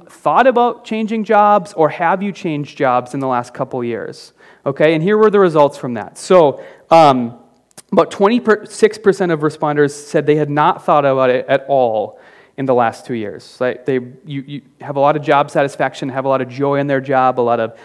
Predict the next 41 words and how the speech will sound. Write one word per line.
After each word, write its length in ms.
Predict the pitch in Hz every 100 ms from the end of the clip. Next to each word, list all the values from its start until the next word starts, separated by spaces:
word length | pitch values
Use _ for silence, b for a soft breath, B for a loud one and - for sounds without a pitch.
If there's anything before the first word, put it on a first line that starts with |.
| B B
I 100 | 131
don't 120 | 135
know, 80 | 120
vision 400 | 131 160 156 151
for 160 | - 143
what 180 | 139
they're 140 | 151 127
doing 340 | 139 139 139
that 180 | 127 123
gets 220 | 135 -
them, 140 | 127 120 -
you 100 | 143
know, 100 | 123
excited 460 | 117 - 143 135 131
in 80 | 127
the 60 |
morning 260 | 123 120 123
when 120 | 123
they 80 | 117
get 160 | 123 117
up. 280 | 117 - B B
Seventeen 540 | - 226 302 285 247
percent 320 | - 196 196 170
they 120 | 151
had 140 | 147
thought 220 | 190 190
about 220 | 180 160 143
it 60 |
a 60 | 135
little 280 | 170 233 202
bit, 240 | 220 220
but 100 | 151
that's 240 | 151 -
it. 100 | 110
They 80 | 113
hadn't 140 | 131 160
really 160 | 143
done 240 | 120 131 131
anything 340 | 120 113 110
about 280 | 107 104
it. 120 | 107